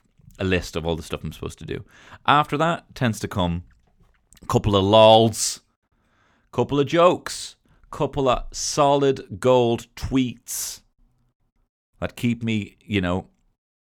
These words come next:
that keep this, this lad in mega boxes, right? But this morning,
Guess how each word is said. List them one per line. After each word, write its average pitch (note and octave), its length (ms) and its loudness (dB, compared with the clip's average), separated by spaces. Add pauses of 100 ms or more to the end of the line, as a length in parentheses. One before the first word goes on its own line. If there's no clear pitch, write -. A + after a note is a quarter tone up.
(120)
that F#2+ 140 -6
keep - 240 -8
this, - 400 -4 (400)
this A2+ 220 -4
lad F#2+ 240 0
in A#2 120 -4
mega C3+ 220 -2
boxes, D#2 580 -6
right? B2+ 300 -4 (1400)
But A2 140 -2
this D3+ 180 -2
morning, G3+ 480 0